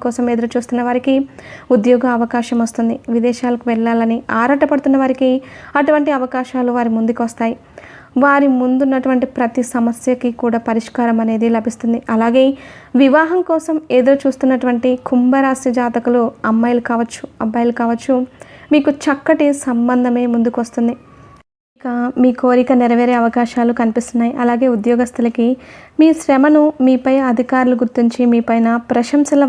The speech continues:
వర్షాన్ని కురిపిస్తారు. అలాగే పై అధికారులు మీ యొక్క ఆర్థిక పెరుగుదల విషయంలో చాలా చక్కటి నిర్ణయం అనేది తీసుకుంటారు. ప్రమోషన్ల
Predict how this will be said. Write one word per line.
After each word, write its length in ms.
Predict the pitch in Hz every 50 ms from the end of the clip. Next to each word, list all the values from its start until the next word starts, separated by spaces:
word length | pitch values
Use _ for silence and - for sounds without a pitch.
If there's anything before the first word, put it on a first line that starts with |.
| 262
వర్షాన్ని 360 | 240 240 - 262 247 240 240 233 247
కురిపిస్తారు. 500 | 233 233 254 233 - - 240 233 - - - - - - - - - - - 254
అలాగే 300 | 247 247 254 240 247 247 247 254 247 254
పై 120 | 262 240 240 247 262 254
అధికారులు 440 | 233 240 240 - 247 240 233 240 240 233
మీ 80 | 233 233
యొక్క 160 | 233 233 - 240 233 226
ఆర్థిక 260 | 226 220 226 240 - 247 240 254
పెరుగుదల 380 | 233 233 233 247 233 247 240 240 233
విషయంలో 320 | 226 - - 233 233 233 233 -
చాలా 180 | 240 226 226 226 - -
చక్కటి 500 | 269 262 - _ - 302 294 285 269 269 277 277 - - - - - - - 233 233
నిర్ణయం 340 | 233 226 233 254 254 254 254 247
అనేది 240 | 240 240 233 240 240 247
తీసుకుంటారు. 540 | 240 233 - - - 233 226 240 233 247 - - _ _ -
ప్రమోషన్ల 520 | 254 233 233 240 240 240 - 247 240 247